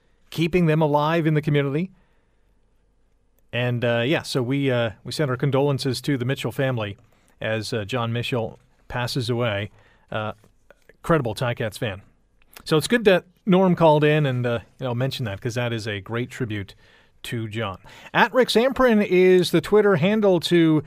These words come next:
uh, send me your thoughts and your player of the game votes after Hamilton's twenty-seven to ten win over the Montreal Alouettes tonight. You can also,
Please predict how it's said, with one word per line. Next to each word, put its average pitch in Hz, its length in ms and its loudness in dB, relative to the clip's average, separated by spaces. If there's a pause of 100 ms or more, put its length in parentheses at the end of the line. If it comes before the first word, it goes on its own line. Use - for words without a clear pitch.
(240)
uh, 120 80 -6
send 202 380 2
me 190 80 4
your 165 440 2
thoughts 190 440 0
and 180 300 2
your 160 120 4
player 247 360 2
of 320 60 0
the 247 60 0
game 269 280 0
votes 156 340 2
after 151 360 0
Hamilton's 160 460 0
twenty-seven 175 800 -2
to 131 80 -2
ten 151 300 0
win 151 340 2 (360)
over 135 100 -4
the 139 80 0
Montreal 147 360 2
Alouettes 139 420 -2
tonight. 120 320 -4
You 139 80 -10
can 135 100 -2
also, 135 440 0